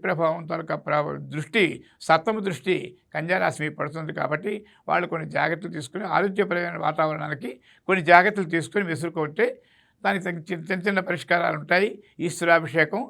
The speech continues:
శనికి దానాదులు వగైరా చేసుకొని మనశ్శాంతితో ఉండగలిగితే తప్పనిసరిగా అవి నిర్మూలిస్తాయి. తర్వాత ఇకపోతే శని పదో స్థానాన్ని చూస్తాడు.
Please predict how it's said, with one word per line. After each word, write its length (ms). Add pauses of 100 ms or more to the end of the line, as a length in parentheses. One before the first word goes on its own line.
(300)
శనికి 280
దానాదులు 460 (440)
వగైరా 260 (100)
చేసుకొని 400 (420)
మనశ్శాంతితో 580
ఉండగలిగితే 500 (100)
తప్పనిసరిగా 480 (120)
అవి 120 (380)
నిర్మూలిస్తాయి. 600 (400)
తర్వాత 320 (600)
ఇకపోతే 440 (460)
శని 260
పదో 280
స్థానాన్ని 400
చూస్తాడు. 380